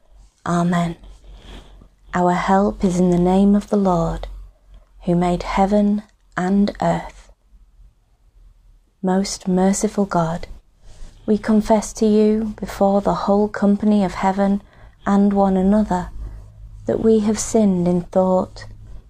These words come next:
word, and deed, and in what we have failed to do. Forgive us our sins, heal us by your Spirit,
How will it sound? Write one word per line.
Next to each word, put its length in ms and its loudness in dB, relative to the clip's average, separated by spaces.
word, 520 2
and 320 0
deed, 460 -2
and 340 2
in 160 2
what 160 0
we 80 -4
have 180 -2
failed 460 0
to 100 -10
do. 380 -4
Forgive 440 0
us 300 -4
our 180 -2
sins, 580 -4
heal 280 4
us 260 -2
by 200 -2
your 180 0
Spirit, 640 -6